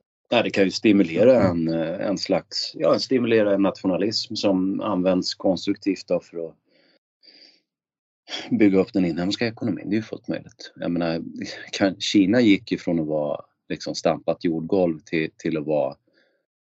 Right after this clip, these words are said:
Speaker 1: världens, ja, dominerande ekonomiska makt, åtminstone om man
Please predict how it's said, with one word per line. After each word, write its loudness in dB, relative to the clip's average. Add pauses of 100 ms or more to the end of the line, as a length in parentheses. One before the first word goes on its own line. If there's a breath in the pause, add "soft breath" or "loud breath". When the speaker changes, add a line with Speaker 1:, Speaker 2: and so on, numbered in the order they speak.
(160)
Speaker 1:
världens, -4 (1500)
ja, -12
dominerande 0
ekonomiska -6
makt, -6
åtminstone 4
om 2
man 0